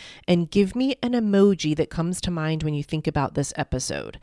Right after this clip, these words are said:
So when you think about the five things that you must be willing to do to find success, what emoji comes to mind, and leave that for me in the comments.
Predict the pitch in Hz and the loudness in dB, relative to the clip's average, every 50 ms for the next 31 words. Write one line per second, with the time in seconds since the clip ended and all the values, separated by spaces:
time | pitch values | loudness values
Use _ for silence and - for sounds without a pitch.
0 | - - - - - - - - 160 160 160 160 156 - - 196 190 - 185 - | -20 -20 -20 -20 -10 -4 0 2 2 2 2 2 0 0 0 0 2 0 0 0
1 | 170 160 165 - - 160 147 - - - 156 175 196 202 214 - - 196 185 185 | 2 2 2 2 2 0 0 0 0 -2 0 2 2 0 0 0 0 0 0 2
2 | 185 185 170 175 - 160 160 160 156 - - 165 156 147 147 165 170 190 196 202 | 0 0 -2 -2 -2 -2 -2 -2 -2 -2 -4 -6 -4 0 0 0 2 2 0 0
3 | - 202 175 170 170 156 156 156 151 - - 151 - 151 147 151 151 - - - | -2 -4 0 2 2 2 2 2 0 -2 -6 -6 -4 -4 -4 -4 -4 -4 -8 -8
4 | - - - 160 156 196 226 214 - - - - - - _ - 170 208 226 240 | -8 -6 -4 -2 -2 -2 -2 -4 -6 -10 -12 -18 -20 -18 _ 0 2 2 2 2
5 | 226 208 190 185 196 180 - 180 175 - - 180 170 165 - - 165 160 156 151 | 2 2 4 4 4 2 0 -4 -4 -4 -4 -4 -4 -4 -6 -6 -6 -6 -4 -4
6 | 151 160 175 190 - - 160 156 156 170 180 175 180 180 - - 170 160 156 151 | -4 -2 -4 -4 -2 -2 -4 -2 -2 -4 -2 -2 -2 -2 -4 -4 -4 -4 -2 -2
7 | 143 143 143 - 143 135 117 - - - _ - - - - | -2 -4 -4 -4 -6 -6 -6 -8 -12 -14 _ -14 -14 -14 -14